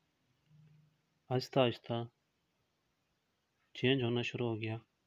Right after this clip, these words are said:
चूँकि शुरू में अर्थ पे ऑक्सीजन मौजूद नहीं थी और अर्थ का एटमॉस्फेयर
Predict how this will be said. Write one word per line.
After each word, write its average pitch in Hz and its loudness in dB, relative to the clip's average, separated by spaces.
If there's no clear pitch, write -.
चूँकि 123 -2
शुरू 123 -2
में 123 -2
अर्थ - -2
पे 117 -2
ऑक्सीजन 127 -4
मौजूद 120 -2
नहीं 113 -4
थी 113 -8
और 113 -2
अर्थ 120 0
का 117 0
एटमॉस्फेयर 113 -4